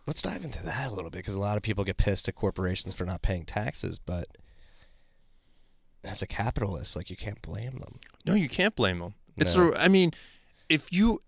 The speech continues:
Speaker 2: if you put anyone in that situation where they had a business and they can do that, every person would do the same thing.
Speaker 1: Yeah.
Speaker 2: Right? Like
Speaker 1: You owe it to your shareholders.
Speaker 2: Exactly. There's not one person, I think, that would be like,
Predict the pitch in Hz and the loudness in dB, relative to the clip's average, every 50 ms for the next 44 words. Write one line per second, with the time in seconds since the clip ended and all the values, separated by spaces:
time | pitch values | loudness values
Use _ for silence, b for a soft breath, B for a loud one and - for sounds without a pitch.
0 | _ - 170 - - - 151 - - 202 202 - - 160 113 - 120 120 135 165 | _ 2 2 2 4 2 2 4 4 2 4 6 6 6 6 6 4 4 6 6
1 | 180 180 175 170 165 156 139 135 127 123 - - - - - 120 107 104 98 95 | 6 8 8 8 8 6 6 6 6 6 6 4 4 4 4 6 6 8 6 6
2 | 95 - - - 87 85 80 - - 101 104 104 104 113 113 120 113 110 110 98 | 4 2 0 -2 -2 -6 -8 -2 2 4 4 6 6 4 4 4 2 2 2 2
3 | - 95 85 85 - 92 87 92 - - - - 104 101 98 101 101 - 113 101 | 2 2 4 4 2 2 0 -2 -4 -4 -2 2 4 4 4 4 4 4 2 4
4 | 101 110 110 107 143 170 196 226 b b b b b b b b b b b b | 4 4 6 6 6 4 4 0 b b b b b b b b b b b b
5 | b b b b b _ 147 143 143 147 147 143 - 123 117 107 - - 98 92 | b b b b b _ 2 4 6 6 6 8 8 8 8 8 6 4 4 2
6 | 87 85 82 - 92 87 - 87 - - 85 85 85 - - - 90 - - - | 0 -2 -2 -4 -4 -2 -2 -2 -2 -2 -2 -2 -4 -6 -8 -8 -8 -8 -8 -4
7 | - 107 117 - - - - _ _ _ _ _ _ _ _ - 98 95 101 - | -4 -2 -2 -2 -6 -16 -20 _ _ _ _ _ _ _ _ 2 4 4 4 2
8 | - - 113 110 117 117 - - 107 107 107 101 - 104 98 98 - - 98 98 | 2 2 4 4 4 4 4 6 6 6 6 4 4 2 2 2 0 -4 -4 -4
9 | 95 - - 107 123 - - - - _ _ _ - 143 143 147 156 139 131 - | -4 -6 -6 -8 -10 -10 -14 -14 -20 _ _ _ 0 2 6 6 6 6 6 2
10 | - - - - - 135 156 156 180 180 185 185 180 170 147 127 - 139 131 139 | 0 -6 -8 0 2 2 2 4 2 4 6 6 6 6 4 2 0 0 2 2
11 | 151 151 143 - 139 120 113 - - 127 117 113 107 101 - - 113 107 101 101 | 4 4 4 4 6 6 6 4 4 4 6 6 4 4 4 2 2 2 2 0
12 | - - 95 95 90 - 95 104 - - - - | 0 2 2 2 2 2 0 0 0 0 -2 -4